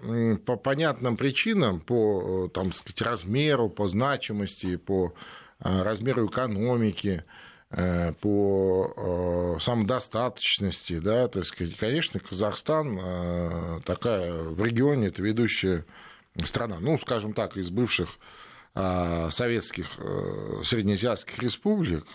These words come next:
э, Казахстан, она самая мощная, самая, так сказать, з-, самодостаточная. Она, кстати сказать, м, и, э, донором для многих является, и помощь оказывает всем вот этим, э, в той или иной степени.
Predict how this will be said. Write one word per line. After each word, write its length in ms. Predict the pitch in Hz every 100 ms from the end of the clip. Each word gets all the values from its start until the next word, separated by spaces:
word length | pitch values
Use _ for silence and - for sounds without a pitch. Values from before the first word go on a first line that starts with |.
| -
э, 200 | 95 82 -
Казахстан, 540 | 92 107 - 170 180
она 80 | 104
самая 320 | - 120 104
мощная, 400 | 127 208 - 95
самая, 500 | 82 120 143 104 85
так 160 | 82 85
сказать, 280 | - 87 -
з-, 200 | 87 90
самодостаточная. 800 | - 101 107 113 - 151 - 104
Она, 160 | 147
кстати 300 | 143 - 110 -
сказать, 580 | - 110 107 117 - - - - - - - _ -
м, 280 | 95 92
и, 380 | 98 98 95 87 -
э, 200 | 87 90
донором 440 | 120 185 151 135
для 140 | 117 123
многих 400 | 123 117 92 -
является, 640 | 110 107 107 92 85 -
и 40 | 82
помощь 420 | - 165 156 -
оказывает 640 | 123 - 117 95 92 90
всем 360 | - - 90 85
вот 200 | 80 -
этим, 480 | 80 - 80 - 50
э, 1300 | - 87 - - - - - - - - - - - -
в 60 |
той 140 | - 113
или 60 | 92
иной 160 | 98
степени. 540 | - 104 87 78 78